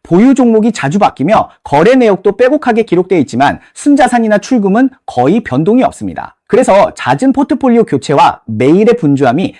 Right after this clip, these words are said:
반드시 승률을 높여주는 것은 아닙니다. 대부분의 경우 단지 행동으로 불안을 감추고 거래로 불안감을 해소하려는 것일 뿐입니다. 시장은 결코 바쁘게 움직인다고 해서 보상해주지 않지만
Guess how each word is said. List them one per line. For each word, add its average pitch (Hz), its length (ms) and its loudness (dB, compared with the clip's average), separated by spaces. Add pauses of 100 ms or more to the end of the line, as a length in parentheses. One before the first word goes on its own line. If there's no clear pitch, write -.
(140)
반드시 160 540 -2
승률을 233 380 0
높여주는 135 440 -2
것은 113 220 -8
아닙니다. 90 360 -10 (160)
대부분의 220 500 2
경우 123 420 -2 (220)
단지 143 500 0 (220)
행동으로 247 760 2
불안을 196 400 2
감추고 214 600 2
거래로 139 500 2
불안감을 123 760 0 (280)
해소하려는 208 560 0
것일 107 280 -6
뿐입니다. 165 480 -4 (340)
시장은 254 580 0
결코 - 460 0
바쁘게 - 420 -2
움직인다고 160 600 0
해서 175 300 0
보상해주지 131 520 -2
않지만 107 460 -2